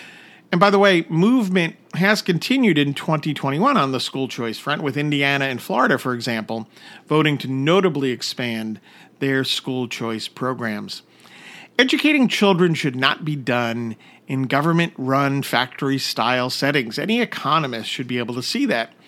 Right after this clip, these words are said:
Are we really surprised that quality falters, costs skyrocket, and children suffer under such a regime?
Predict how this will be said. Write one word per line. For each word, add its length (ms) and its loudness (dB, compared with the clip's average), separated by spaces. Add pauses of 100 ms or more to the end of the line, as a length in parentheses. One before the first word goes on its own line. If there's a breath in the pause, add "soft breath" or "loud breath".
(400 loud breath)
Are 80 4
we 140 6
really 320 4
surprised 800 0 (400 loud breath)
that 160 -6
quality 480 2
falters, 800 0 (460 soft breath)
costs 480 2
skyrocket, 800 0 (480 loud breath)
and 180 -2
children 400 0
suffer 500 0
under 300 -2
such 320 -8
a 60 -6
regime? 640 -2